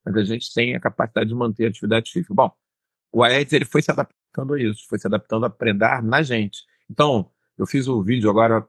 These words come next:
mostrando isso. O Aedes enxerga, olha que legal, as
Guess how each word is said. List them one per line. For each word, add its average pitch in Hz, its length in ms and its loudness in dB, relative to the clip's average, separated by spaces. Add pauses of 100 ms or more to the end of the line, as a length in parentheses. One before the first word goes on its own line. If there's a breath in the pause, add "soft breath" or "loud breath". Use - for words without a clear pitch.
mostrando 117 460 -2
isso. 95 200 0 (280)
O 101 100 2
Aedes 117 280 2
enxerga, 156 760 0 (500)
olha 135 140 -2
que - 80 -2
legal, 120 420 2 (300)
as 113 280 -6